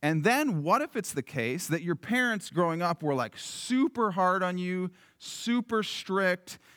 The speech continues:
you know, like, made you wash the dishes, made you do chores on Saturday, and then the new kids that are welcomed into your home as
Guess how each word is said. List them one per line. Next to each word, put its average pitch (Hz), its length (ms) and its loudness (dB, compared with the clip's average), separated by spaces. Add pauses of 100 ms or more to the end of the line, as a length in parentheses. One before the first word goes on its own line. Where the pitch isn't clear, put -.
you 151 80 -4
know, 143 60 2
like, 123 140 0
made 175 300 2
you 202 120 0
wash 175 340 0
the 135 120 -2
dishes, 196 920 0 (240)
made 156 220 0
you 160 140 -2
do 123 160 -2
chores 202 520 0
on 196 200 0
Saturday, 170 1040 2 (560)
and 180 240 4
then 190 240 4
the 165 80 2
new 233 280 4
kids 180 460 2
that 175 140 4
are 160 100 4
welcomed 165 400 2
into 151 340 0
your 135 180 0
home 135 340 -2
as 127 400 -4